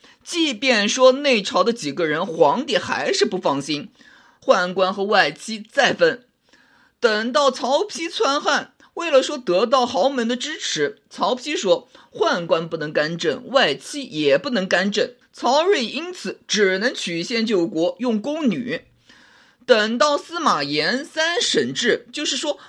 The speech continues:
不是宦官不能干政那些吗？内朝系统因此也都是大臣了吗？是，你们都是我的心腹，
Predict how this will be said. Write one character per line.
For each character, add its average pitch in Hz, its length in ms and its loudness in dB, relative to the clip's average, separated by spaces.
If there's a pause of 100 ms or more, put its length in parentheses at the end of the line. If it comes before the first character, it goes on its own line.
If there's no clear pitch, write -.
(160)
不 285 200 -2
是 294 220 -4
宦 247 400 0
官 277 240 2
不 254 80 -4
能 240 220 -2
干 302 280 0
政 294 300 -2
那 165 100 -4
些 175 220 -2
吗？ 160 280 -2 (160)
内 311 200 -4
朝 254 220 2
系 277 180 -8
统 143 400 -4
因 349 240 -8
此 - 360 -10 (100)
也 147 160 0
都 269 240 -2
是 392 120 0
大 262 300 2
臣 156 220 0
了 143 100 -2
吗？ 131 260 -8 (340)
是， - 360 -4 (300)
你 196 180 -4
们 214 320 -4
都 320 220 0
是 359 120 0
我 139 140 0
的 156 100 -2
心 285 220 -8
腹， - 280 -8